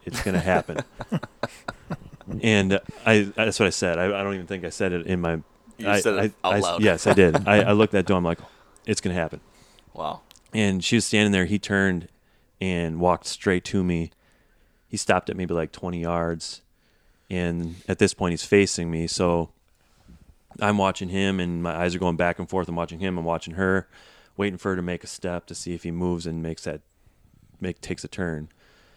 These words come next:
Speaker 1: Um, so she did take a step, and she actually decided to go back the way she came. And for her to st-, come out where she was, there was,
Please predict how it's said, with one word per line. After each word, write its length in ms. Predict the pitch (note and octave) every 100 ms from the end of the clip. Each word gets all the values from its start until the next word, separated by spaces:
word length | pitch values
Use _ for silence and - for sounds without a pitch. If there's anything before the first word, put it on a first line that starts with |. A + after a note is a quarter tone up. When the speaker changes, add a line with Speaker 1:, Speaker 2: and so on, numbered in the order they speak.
| _ _
Speaker 1:
Um, 400 | F#2 F2 E2 D#2 E2
so 160 | - G2
she 160 | G#2+
did 180 | G#2 G#2
take 160 | F#2+ -
a 60 |
step, 380 | - F2 E2+ -
and 140 | F#2 F2
she 120 | F#2+
actually 220 | F2 F2
decided 400 | E2+ - E2+ D#2+
to 60 | D#2+
go 120 | E2
back 280 | D#2 D#2+ -
the 80 | E2+
way 100 | D#2
she 140 | -
came. 280 | - E2+ D#2+
And 200 | F#2+ G#2 _ - -
for 180 | - A2
her 140 | C3
to 80 | C3
st-, 180 | - - -
come 180 | - G#2
out 140 | G2
where 100 | G2+
she 140 | F2+ E2+
was, 320 | D#2 E2+ G2
there 100 |
was, 80 | E2+